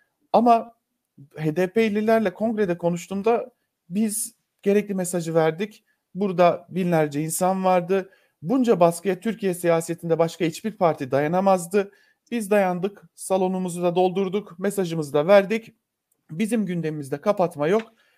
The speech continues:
Biz gerekli bir şey, işlerimizi yürütüyoruz ve, e, iktidarın ortağı olmaya geliyoruz. Mesajı vardı H D P'lilerde.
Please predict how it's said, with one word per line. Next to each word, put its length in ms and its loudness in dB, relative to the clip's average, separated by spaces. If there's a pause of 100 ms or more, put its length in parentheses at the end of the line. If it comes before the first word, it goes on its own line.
(240)
Biz 320 -2 (340)
gerekli 460 -2
bir 240 -10
şey, 280 -10
işlerimizi 580 -4
yürütüyoruz 680 -2
ve, 200 -2 (440)
e, 280 -8
iktidarın 480 2
ortağı 300 2
olmaya 540 2
geliyoruz. 640 -2
Mesajı 500 0
vardı 280 2
H 140 0
D 120 -2
P'lilerde. 720 -2